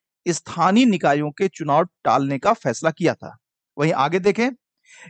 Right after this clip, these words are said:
कि हाईकोर्ट ने राज्य सरकार के उस आदेश को भी खारिज कर दिया,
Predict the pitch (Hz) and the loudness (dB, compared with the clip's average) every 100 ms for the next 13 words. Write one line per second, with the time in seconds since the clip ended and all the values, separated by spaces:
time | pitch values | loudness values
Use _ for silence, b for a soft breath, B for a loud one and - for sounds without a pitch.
0 | - 269 220 - 156 190 190 254 277 214 | -2 0 0 -2 -2 0 0 2 2 2
1 | 240 254 254 147 185 208 220 220 202 208 | 2 4 4 4 0 0 -4 -4 2 2
2 | 214 240 - 220 - 170 185 190 226 - | 2 -4 -6 -6 -4 0 0 2 0 0
3 | 214 208 269 - - 190 233 196 151 127 | 0 2 2 0 -4 -2 0 0 0 -2
4 | 117 | -4